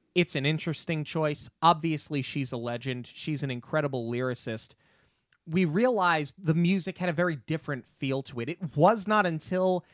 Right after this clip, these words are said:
the end credits that we saw that they had credited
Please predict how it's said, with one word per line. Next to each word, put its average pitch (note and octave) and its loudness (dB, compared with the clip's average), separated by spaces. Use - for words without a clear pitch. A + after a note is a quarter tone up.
the D#3 -2
end D#3+ -2
credits D#3+ 0
that D3+ 4
we C#3+ -6
saw E3+ 6
that C3 0
they C3+ -2
had B2 -6
credited C3 -2